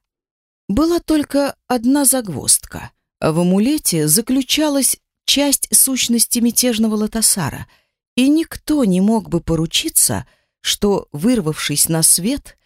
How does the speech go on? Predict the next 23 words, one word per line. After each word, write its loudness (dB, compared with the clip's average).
эта 0
самая 0
часть -2
не 2
убьёт 0
всё -2
живое, -2
чтобы -2
присоединиться 2
к -12
целому -2
Богу. -6
Элла 2
вздохнула. -4
Хвала -2
духам, -2
Сурж 0
был 0
разумен 0
и -2
не 2
приступил -2
грань. -4